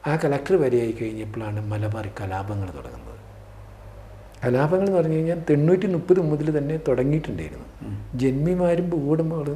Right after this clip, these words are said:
Speaker 1: അല്ല, ഈ ഭൂ-, കൃഷിക്കാരും ഭൂവുടമകളും തമ്മിലുള്ള സംഘർഷങ്ങളാണ് യഥാർത്ഥത്തിൽ. അപ്പോൾ ഇത് ആയിരത്തി എണ്ണൂറ്റി അൻപതിൽ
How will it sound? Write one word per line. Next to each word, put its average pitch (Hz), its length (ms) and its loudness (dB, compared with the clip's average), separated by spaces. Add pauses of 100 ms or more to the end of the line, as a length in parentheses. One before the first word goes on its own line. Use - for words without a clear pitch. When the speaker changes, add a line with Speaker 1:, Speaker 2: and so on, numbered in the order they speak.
Speaker 1:
അല്ല, 131 160 2 (140)
ഈ 139 80 2
ഭൂ-, 139 320 -2 (120)
കൃഷിക്കാരും 165 600 2
ഭൂവുടമകളും 143 580 2
തമ്മിലുള്ള 120 420 -2
സംഘർഷങ്ങളാണ് 107 800 -4
യഥാർത്ഥത്തിൽ. 78 540 -10 (720)
അപ്പോൾ 147 180 0
ഇത് 165 240 4
ആയിരത്തി 170 400 2
എണ്ണൂറ്റി 156 460 2
അൻപതിൽ 131 580 -2